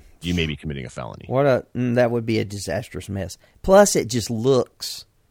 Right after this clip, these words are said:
Speaker 2: you know what I mean? It looks like it's got, it screams that sawed-off shotgun kind of look to it, right?
Speaker 1: Right, right.
Speaker 2: I mean, not, not that th-, we don't believe, we believe that that should be legal <laughs> everywhere, actually.
Speaker 1: Of course.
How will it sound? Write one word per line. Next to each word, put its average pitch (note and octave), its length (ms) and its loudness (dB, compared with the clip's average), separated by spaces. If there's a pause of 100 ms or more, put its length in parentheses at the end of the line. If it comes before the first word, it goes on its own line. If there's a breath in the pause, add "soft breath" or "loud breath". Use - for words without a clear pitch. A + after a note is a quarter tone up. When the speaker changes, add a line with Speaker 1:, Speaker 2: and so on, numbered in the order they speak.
Speaker 2:
you D3+ 160 4
know D#3+ 120 6
what D#3 80 4
I - 20 2
mean? C#3 240 0
It - 60 -4
looks D3 240 2
like B2+ 220 4
it's A#2+ 120 -2
got, D#3 300 2
it A#2 160 -2
screams D3 460 -2
that A2+ 220 0
sawed-off A#2 580 2
shotgun A2 560 -2
kind G#2 260 -4
of G2 100 -6
look G2+ 240 -4
to - 140 -8
it, - 100 -6
right? G#2 340 -2
Speaker 1:
Right, - 100 -20 (280)
right. - 180 -16 (240)
Speaker 2:
I - 40 0
mean, F#3+ 220 4
not, B3 160 2
not C4+ 220 4
that A#3 140 0
th-, - 280 -18
we C#3+ 360 2
don't G#3 200 4
believe, D3+ 580 0
we D#3+ 180 4
believe D3 420 2
that A2+ 180 0
that A#2+ 200 4
should G#2 160 0
be G#2+ 120 -2
legal G#2+ 380 2
<laughs> - 20 -20
everywhere, G#2 680 2
actually. - 400 -6
Speaker 1:
Of E2+ 60 -14
course. - 420 -4